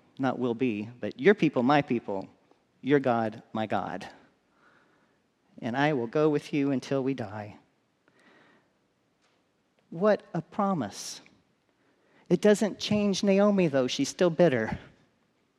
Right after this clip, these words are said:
It doesn't immediately lift the cloud. It doesn't immediately lift the dust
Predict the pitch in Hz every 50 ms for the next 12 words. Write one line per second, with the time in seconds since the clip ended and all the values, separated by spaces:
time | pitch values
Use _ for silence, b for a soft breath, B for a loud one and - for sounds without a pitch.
0 | _ _ _ _ _ _ _ _ _ _ _ _ _ _ _ _ _ 113 - 180
1 | 180 170 196 180 165 165 180 190 185 180 185 160 165 180 170 - - - - -
2 | - 185 175 165 147 139 135 127 143 156 - 185 165 160 185 185 180 175 180 180
3 | 185 185 185 180 - - 175 160 143 185 156 147 135 - - - - - - -
4 | -